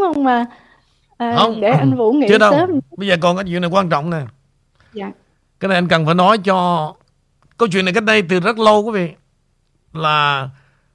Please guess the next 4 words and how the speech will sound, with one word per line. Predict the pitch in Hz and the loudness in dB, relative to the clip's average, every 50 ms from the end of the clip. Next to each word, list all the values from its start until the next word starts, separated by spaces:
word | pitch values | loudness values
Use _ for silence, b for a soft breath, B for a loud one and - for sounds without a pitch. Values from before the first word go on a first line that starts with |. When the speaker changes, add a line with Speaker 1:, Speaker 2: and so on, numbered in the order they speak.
| _ | _
Speaker 2:
vào | _ 160 151 | _ -4 -2
tháng | - 214 247 226 | 0 -2 -2 2
ba, | 202 214 208 202 196 185 170 147 131 - _ _ _ _ _ _ _ _ _ _ _ _ _ _ _ _ _ _ _ _ _ _ _ _ | 4 4 4 4 2 0 -2 -6 -8 -14 _ _ _ _ _ _ _ _ _ _ _ _ _ _ _ _ _ _ _ _ _ _ _ _
ông | - 180 190 196 196 196 196 196 190 185 185 185 | -2 -2 -2 -2 -2 -6 -6 -6 -6 -8 -8 -10